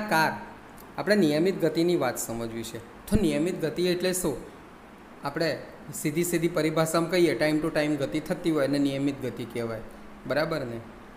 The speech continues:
એક અંશે બરાબર, પણ આપણે આ જ પદને જરા વૈજ્ઞાનિક પદ્ધતિથી જો બોલવું હોય ને તો આ રીતે બોલી શકાય.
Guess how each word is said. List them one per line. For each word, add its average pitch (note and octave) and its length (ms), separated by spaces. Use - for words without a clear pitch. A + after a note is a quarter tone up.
એક G#3+ 200
અંશે E3 280
બરાબર, B2 440
પણ G3 120
આપણે G3 260
આ F3+ 140
જ - 160
પદને G3+ 300
જરા G3+ 260
વૈજ્ઞાનિક E3+ 480
પદ્ધતિથી G3 500
જો G3+ 120
બોલવું F3 420
હોય G#3+ 160
ને B2+ 140
તો D#3+ 60
આ C#3 120
રીતે C3 180
બોલી A#2 280
શકાય. A2+ 360